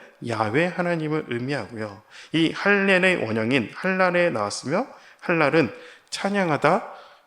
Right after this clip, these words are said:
칭찬하다, 하나님께서 하신 일들을 자랑하는 것, 그것이 바로 하나님께 찬양한다라는 의미가 있다는 거죠. 이런 할렐루야에 대한 의미를 우리가 좀 기억하면서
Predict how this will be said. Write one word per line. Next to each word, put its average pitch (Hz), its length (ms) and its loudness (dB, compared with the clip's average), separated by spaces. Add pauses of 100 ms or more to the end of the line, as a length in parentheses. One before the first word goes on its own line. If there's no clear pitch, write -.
(240)
칭찬하다, 202 760 -4 (520)
하나님께서 180 460 6
하신 185 760 2
일들을 147 720 0
자랑하는 147 640 2
것, 147 240 4 (340)
그것이 117 320 -2
바로 131 300 0 (260)
하나님께 165 520 -2 (260)
찬양한다라는 135 1300 -6
의미가 143 260 -2
있다는 135 300 -6
거죠. 110 320 -12 (600)
이런 180 240 6
할렐루야에 196 760 6
대한 120 300 0
의미를 123 920 -4
우리가 117 180 0
좀 127 200 -2
기억하면서 131 800 0